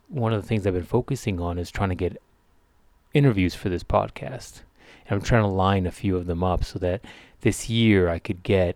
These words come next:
a handful. In fact, more than that is my actual goal, but we won't get there yet.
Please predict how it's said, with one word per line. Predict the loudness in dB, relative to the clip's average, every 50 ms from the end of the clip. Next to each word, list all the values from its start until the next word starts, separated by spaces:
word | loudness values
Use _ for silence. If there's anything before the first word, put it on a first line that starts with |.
| -6 -10
a | -12
handful. | -10 -8 -6 -4 -4 -4 -4 -6 -6 -4 -2 0 0 -2 -4 -8 -16 -20 -20 -20 -20 _ _ _ _ _
In | -8 -8
fact, | 0 0 0 0 2
more | 0 2 4 4 4
than | 2 0 -2
that | -2 -4 -4 -4 -6
is | -8 -8 -6 -4
my | -2 -2
actual | -2 -4 -6 -4 -4 -4 -4
goal, | 0 2 2 2 4 2 0 -4 -6 -10 -14 -20 -20 -20 -20 -20 -20 -10
but | -6 -2 0
we | 0 2
won't | 2 2 0 0
get | -2 -6 -2
there | 0 0 0
yet. | 0 0 0 -2 -2 -2 -6 -12 -18